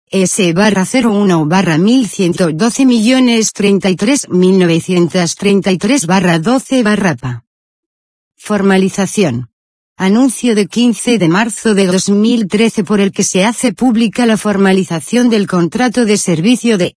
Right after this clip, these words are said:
mantenimiento de equipamiento E M C. Expediente C S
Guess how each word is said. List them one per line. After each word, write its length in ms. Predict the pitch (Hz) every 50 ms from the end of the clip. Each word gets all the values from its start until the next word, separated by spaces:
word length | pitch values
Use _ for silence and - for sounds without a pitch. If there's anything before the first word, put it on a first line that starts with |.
| -
mantenimiento 920 | - 196 190 185 165 - 196 190 180 175 190 226 262 277 285 247 - 277 226
de 120 | 220 196
equipamiento 800 | 185 - - 208 151 190 170 175 196 233 262 277 277 233 247 247
E 140 | 240 220 - _ _ _ _ _ _ -
M 480 | 196 190 185 170 165 160 165 180 - _ _ _
C. 280 | _ - - 277 - - _ _ _ _ _ _ _ _ _ _
Expediente 1000 | - 190 202 185 - - - - 98 92 214 185 156 143 131 151 143 135 139 131 _ _ _ _ _ _ _ _
C 480 | _ - - - - 202 202 233 240 - _ _ _ _ _ -
S 560 | - 190 190 175 - - 180 175 185 196